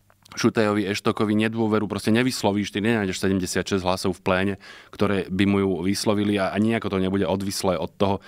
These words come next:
či teraz budeš mať Oľano na tlačovke. Ja, ja som to vôbec nepochopil a, a veď buďme trochu veľkorysí, oni ten parlament vidia zvnútra krátko, učia sa, dozvedia sa, dúfam.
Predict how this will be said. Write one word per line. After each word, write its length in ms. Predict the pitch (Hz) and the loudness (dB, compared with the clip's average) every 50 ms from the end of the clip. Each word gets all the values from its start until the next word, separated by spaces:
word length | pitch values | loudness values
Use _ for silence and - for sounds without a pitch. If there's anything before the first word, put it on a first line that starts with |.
| - - - - | -18 -20 -20 -6
či 160 | - 110 104 | -4 -4 0
teraz 240 | - 104 98 95 90 | 2 0 0 0 0
budeš 240 | 92 98 98 98 92 | 0 0 0 0 0
mať 400 | 101 98 92 82 - 76 69 - _ _ - - - - - - | 0 -2 -2 -4 -8 -16 -18 -20 _ _ -20 -20 -20 -20 -8 0
Oľano 320 | - 101 107 107 101 101 95 | 0 2 2 2 0 0 -2
na 140 | 92 90 92 | -2 -4 -4
tlačovke. 540 | - - 92 - - 85 80 - - 92 - - 92 | 0 -2 -2 -2 -2 -6 -8 -6 -8 -10 -8 -6 -4
Ja, 160 | 90 92 85 | -4 -2 -2
ja 120 | 85 95 92 | -2 -4 -2
som 100 | - 98 | -4 -4
to 160 | - 98 78 | -4 -4 -6
vôbec 380 | 82 90 104 113 123 143 127 - | -4 2 2 2 4 2 0 -2
nepochopil 640 | 101 98 92 - 113 - - 101 - - 104 101 - | -2 -4 -4 -4 -6 -6 -6 -6 -2 -2 -2 -2 0
a, 160 | - 92 82 - _ _ - - - - - - - - - | -2 -4 -4 -6 _ _ -20 -20 -20 -20 -20 -20 -20 -18 -16
a 20 | - - - - | -14 -14 -12 -4
veď 160 | - 123 117 - - - - - - - - _ _ _ _ _ | -2 -2 -2 -2 -10 -16 -18 -20 -20 -20 -20 _ _ _ _ _
buďme 460 | - 95 101 110 139 151 160 143 120 | -12 -8 0 2 4 4 4 2 0
trochu 400 | 92 - 107 113 110 - 107 90 76 - | 0 -2 -4 -4 -2 -2 -4 -4 -2 0
veľkorysí, 640 | 98 110 127 - - 143 131 123 - - 127 120 120 | 0 0 0 2 0 0 0 0 -2 -2 0 0 0
oni 240 | 117 104 123 127 117 | 2 2 0 2 2
ten 140 | 113 101 - | 0 0 0
parlament 400 | 101 104 113 113 107 104 101 95 | 0 0 2 0 0 0 -2 -2
vidia 320 | 95 101 98 110 101 95 | -2 0 0 0 0 0
zvnútra 480 | 95 95 98 101 101 - - 98 82 76 - _ _ _ _ _ _ _ _ _ _ _ _ - _ _ - | -2 -2 -2 -2 -2 0 -2 -2 -2 -2 -10 _ _ _ _ _ _ _ _ _ _ _ _ -20 _ _ -4
krátko, 640 | - 120 104 107 131 - - - - 135 117 110 - - _ _ | 0 0 2 2 0 -2 -6 -2 0 0 0 0 -2 -8 _ _
učia 340 | 110 107 - - - 117 110 | -8 -6 -4 0 2 2 2
sa, 300 | 110 - - 104 95 - - - - - - - | 2 2 0 0 0 -2 -10 -20 -20 -20 -18 -4
dozvedia 480 | - 98 95 87 85 87 78 78 67 - | 0 0 0 0 -2 -4 -6 -6 -8 -8
sa, 140 | - - - - - | -10 -12 -14 -8 -6
dúfam. 320 | 82 87 - - - - | -6 -6 -6 -8 -12 -12